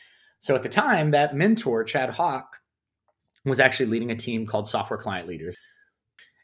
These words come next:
And so I'm sitting at the fire pit. My dad just told me this. And I'm like, "You know what, Pops, I, I think Chad Hawk is hiring. And y-, you could crush it as a software client leader."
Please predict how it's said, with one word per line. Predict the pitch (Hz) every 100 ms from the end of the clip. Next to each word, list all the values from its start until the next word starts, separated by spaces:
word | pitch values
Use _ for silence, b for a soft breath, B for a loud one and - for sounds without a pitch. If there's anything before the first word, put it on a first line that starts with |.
| -
And | 135
so | 170
I'm | 190 240
sitting | 220 190
at | 131
the |
fire | 117 139 135 -
pit. | 123 110
My | 123
dad | 156
just | 151 -
told | 139
me | 135
this. | 113 107 127
And |
I'm | 123
like, | 120 104 - _ _ _ _ _ _ _ _ _ _ _ -
"You | 123
know |
what, | 185 202 - _ _ _ _
Pops, | - 214 214
I, | 156 165 - _ -
I |
think | 139 294 -
Chad | 170 160
Hawk | 110 135 151
is | 127
hiring. | - 110 139 120 101 104 b b b b b _
And | 135 131 127 123 123 - _ -
y-, | 143 -
you | 110 - 139 139 254
could | - 208 -
crush | - 185 185 139
it | 107
as | 110 113
a | 107
software | 123 110 - 104
client | 113 101
leader." | 95 85